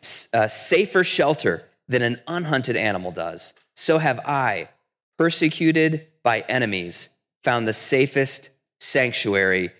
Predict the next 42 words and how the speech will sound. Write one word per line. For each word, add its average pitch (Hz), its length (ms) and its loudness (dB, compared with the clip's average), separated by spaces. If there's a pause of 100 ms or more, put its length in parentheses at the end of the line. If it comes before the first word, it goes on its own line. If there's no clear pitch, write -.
(160)
having 113 320 -2
hidden 131 400 2
myself 123 640 0
beneath 107 360 0
your 101 240 2
tabernacle, 92 760 -4 (380)
where 123 160 2
neither 113 260 2
friends 131 640 0 (300)
nor 117 300 0
enemies 101 640 -2 (240)
can 113 160 -4
slay 98 340 0
my 90 180 -4
soul." 80 520 -6 (920)
Can 117 100 -4
you 113 100 0
hear 117 180 4
his 117 180 0
internal 117 420 0
work 117 480 0
of 123 200 -8
grieving 135 500 2 (360)
with 127 260 0
God? 131 360 2 (520)
"Bless 170 280 2
my 156 140 2
enemies, 139 420 2
O 113 120 4
Lord," 113 320 4
he 131 120 -2
continues, 139 540 2
"even 226 260 2
as 190 140 2
I 175 80 4
bless 147 400 2
them 175 160 2
and 147 80 4
do 143 100 4
not 151 200 2
curse 123 320 0
them, 95 280 -4